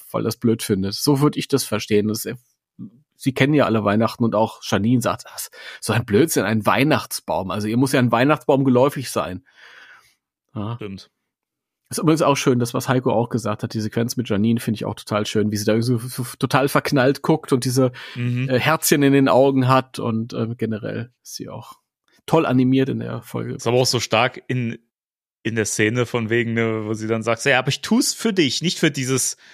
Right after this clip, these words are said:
Speaker 2: äh, wie nennst du es, äh, Weihnachtsfest. Bah!
Speaker 1: Bah!
Speaker 2: Hu-, Humbug!"
Speaker 1: Humbug.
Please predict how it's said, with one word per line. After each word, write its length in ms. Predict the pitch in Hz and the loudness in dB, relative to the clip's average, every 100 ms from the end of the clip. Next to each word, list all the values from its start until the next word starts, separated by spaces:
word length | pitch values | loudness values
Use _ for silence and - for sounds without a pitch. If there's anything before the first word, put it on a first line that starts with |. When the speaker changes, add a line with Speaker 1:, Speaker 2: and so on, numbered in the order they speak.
| - - - _ _ | -20 -20 -20 _ _
Speaker 2:
äh, 340 | 127 131 123 107 | 2 2 2 -2
wie 80 | |
nennst 280 | 156 202 196 | 0 0 0
du 60 | 180 | 0
es, 200 | 175 - | 0 0
äh, 120 | 98 - | -6 -2
Weihnachtsfest. 720 | 117 170 135 - 107 95 - 117 | 0 0 -4 -8 -12 -12 -14 -6
Bah! 100 | 254 349 427 262 - _ | -2 0 2 0 -4 _
Speaker 1:
Bah! 160 | 160 208 | 0 4
Speaker 2:
Hu-, 400 | 466 - - - | 4 2 0 2
Humbug!" 460 | 381 320 214 147 | 0 2 2 2
Speaker 1:
Humbug. 100 | 165 | -2